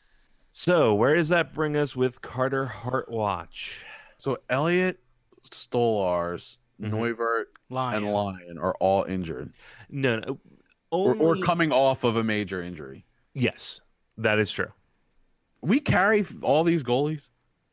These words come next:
Speaker 1: We are carrying, well,
Speaker 2: Who's
Speaker 1: with
Speaker 2: gonna be on the big team? Neuvirth, Elliott, and Lyon?
Speaker 3: And it's gonna probably
Speaker 2: Mm-hmm.
Speaker 3: be two, right? You don't carry three anymore, right?
Speaker 1: No, you only carry three for very small stretches of time, or if you're a bad team.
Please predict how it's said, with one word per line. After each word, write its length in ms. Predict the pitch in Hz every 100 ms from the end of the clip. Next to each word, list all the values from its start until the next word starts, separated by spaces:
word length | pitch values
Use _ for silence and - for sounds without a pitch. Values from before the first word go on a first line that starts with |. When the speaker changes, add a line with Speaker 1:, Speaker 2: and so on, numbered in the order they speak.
| _ _ _ _ _
Speaker 1:
We 440 | - 139 123 127 139
are 120 | 139
carrying, 800 | - 131 123 120 120 117 113 - - 107 -
well, 360 | 143 131 110 98 _ _ _ _ 127
Speaker 2:
Who's 160 | 233
Speaker 1:
with 80 | 320
Speaker 2:
gonna 120 | 262
be 100 | 226
on 100 | 196
the 80 | 170
big 240 | 143 139 -
team? 360 | 110 85 78 -
Neuvirth, 480 | 120 135 151 156 151
Elliott, 420 | - 127 127 123 -
and 300 | 110 107 101
Lyon? 360 | 104 104 120 165
Speaker 3:
And 60 |
it's 120 | 190
gonna 160 | - 233
probably 300 | - 240 202
Speaker 2:
Mm-hmm. 40 |
Speaker 3:
be 100 | 160 147
two, 340 | - 254 139
right? 240 | 107 131 160
You 80 |
don't 160 | 180 151
carry 260 | - 127 110
three 320 | - 147 127
anymore, 340 | 92 92 90
right? 240 | 98 131 190 _ _ _ _
Speaker 1:
No, 260 | 139 156 120
you 200 | 135 180
only 180 | 214 214
carry 300 | 185 160 131
three 640 | - 131 127 123 120 110 - - - - _ _ - _ _
for 200 | - 120
very 540 | 113 104 107 123 120
small 360 | 113 - 107 98
stretches 400 | - 110 95 95
of 160 | 90 87
time, 400 | - 92 92 92
or 280 | 98 107 101
if 100 | 104
you're 160 | 101
a 60 | 101
bad 420 | - 98 90 90
team. 320 | 95 87 87